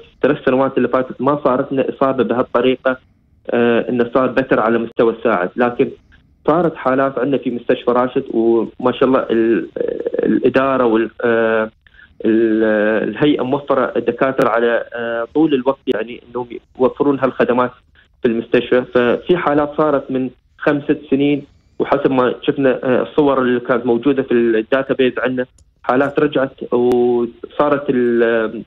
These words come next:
الترميم فيها. فالحمد لله، يعني، الكفاءات موجودة عندنا، والهيئة ما مقصرة معانا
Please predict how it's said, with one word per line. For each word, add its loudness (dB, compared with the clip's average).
الترميم 0
فيها. 0
فالحمد 0
لله، 2
يعني، 0
الكفاءات -2
موجودة 2
عندنا، -2
والهيئة 0
ما 0
مقصرة 0
معانا 0